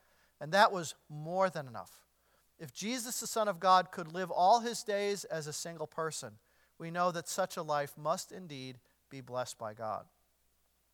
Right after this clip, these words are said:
Each of you has your own gift from God, Paul says, whether married or single.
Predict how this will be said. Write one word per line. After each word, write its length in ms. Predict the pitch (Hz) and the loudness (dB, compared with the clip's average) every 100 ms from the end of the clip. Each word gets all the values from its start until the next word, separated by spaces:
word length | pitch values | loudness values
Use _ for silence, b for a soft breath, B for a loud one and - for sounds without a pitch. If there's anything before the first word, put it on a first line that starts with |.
| _ _ | _ _
Each 260 | 185 226 - | -12 -8 -8
of 100 | 185 | -6
you 100 | 185 | -4
has 200 | 180 156 | -4 -4
your 120 | 180 | -8
own 300 | 170 180 180 | -6 -6 -8
gift 240 | 160 180 - | -6 -8 -8
from 180 | 147 | -12
God, 320 | 131 120 113 - | -6 -4 -4 -6
Paul 220 | 120 110 | -10 -8
says, 440 | - 104 - - _ b b b | -8 -10 -10 -16 _ b b b
whether 260 | 185 196 202 | -2 0 0
married 480 | 196 208 226 226 226 | 0 2 4 2 0
or 160 | 175 175 | -4 -4
single. 500 | - 190 185 120 | -6 -8 -8 -10